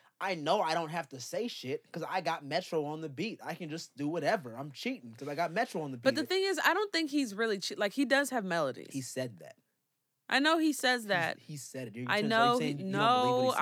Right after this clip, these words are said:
Speaker 2: I'm
Speaker 1: says?
Speaker 2: not discounting the fact that he said
Speaker 1: He
Speaker 2: that.
Speaker 1: said he was cheating.
Speaker 2: I'm saying he also has, ma-, maybe he, maybe he needs to realize that he's also providing something to the song. He's got melodies.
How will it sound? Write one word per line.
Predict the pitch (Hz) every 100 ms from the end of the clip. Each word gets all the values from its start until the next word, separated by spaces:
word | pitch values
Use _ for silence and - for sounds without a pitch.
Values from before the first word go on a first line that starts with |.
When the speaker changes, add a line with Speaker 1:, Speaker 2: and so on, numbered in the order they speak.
| 220
Speaker 2:
I'm |
Speaker 1:
says? | 214
Speaker 2:
not | 220 220 -
discounting | 190 208 - 220 220 214 220 208
the | 202
fact | 185 175 175
that | 175 170
he | 185 170
said | - - 180 170
Speaker 1:
He | 160
Speaker 2:
that. | 151 143
Speaker 1:
said | 175
he | 160
was | 117
cheating. | - 156 135 _
Speaker 2:
I'm | - 208 240 254
saying | - 269 269 240 208
he | 208 247
also | 196 240 - 233
has, | 214 190
ma-, | 202 -
maybe | 202 220 247
he, | 233 226 - - _ _ _
maybe | 196 240 254
he | 240 233 226
needs | 214 220 196 -
to | 220 190
realize | 175 226 220 196
that | 185 185
he's | 196 214
also | 180 165 196 - 185
providing | 175 185 180 180 180 175 165 - _ _ _ _
something | - 185 175 165 165
to | 185
the | 160
song. | - 170 135 92 - _ _ _ _ _
He's | _ 214
got | 190 220 170
melodies. | 180 196 202 165 135 117 -